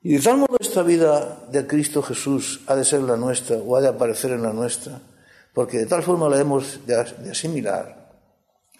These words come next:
que por eso decía nuestro Señor mismo, lo contiene el Evangelio de San Juan, en el sermón de Cafarnaúm: "Igual que el Padre que me envió vive y yo vivo por el Padre, así aquel que me coma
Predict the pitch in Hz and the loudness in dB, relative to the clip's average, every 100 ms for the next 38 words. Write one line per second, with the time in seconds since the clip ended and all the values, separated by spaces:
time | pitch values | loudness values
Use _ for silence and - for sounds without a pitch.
0 | - - - - 107 139 160 - 151 - | -20 -20 -18 -6 0 2 4 2 0 -2
1 | - - - _ _ _ _ _ 107 120 | -16 -20 -20 _ _ _ _ _ -4 0
2 | 147 156 135 117 123 - 110 127 113 120 | 4 4 4 0 -2 -2 -2 -2 -2 -2
3 | 107 101 107 - - _ _ _ _ _ | -4 -8 -12 -20 -20 _ _ _ _ _
4 | _ - 101 98 127 127 107 98 113 113 | _ -12 -10 -8 -4 -2 -2 -4 -2 -2
5 | 104 95 - 107 101 - - _ _ 92 | -2 -6 -6 -6 -6 -16 -20 _ _ -18
6 | 92 - 98 110 113 104 95 107 101 98 | -10 -8 -6 -4 -4 -6 -8 -8 -8 -8
7 | 95 92 - _ _ _ _ _ - _ | -10 -14 -20 _ _ _ _ _ -20 _
8 | _ _ _ - 107 139 214 202 180 151 | _ _ _ -6 2 2 2 2 2 2
9 | 180 180 175 165 156 151 147 160 123 113 | -2 0 0 2 2 2 4 4 2 0
10 | 165 139 120 107 - - - _ _ 120 | 2 4 2 0 -8 -20 -20 _ _ 0
11 | 143 - 180 165 120 123 117 113 147 180 | 0 2 2 2 2 0 0 2 4 4
12 | 175 175 - - - - _ _ _ _ | 2 -4 -8 -18 -20 -20 _ _ _ _
13 | - - - - - 185 139 123 185 175 | -20 -20 -10 -4 0 2 4 4 2 2
14 | 139 135 185 190 175 - - | 0 2 0 0 -4 -6 -18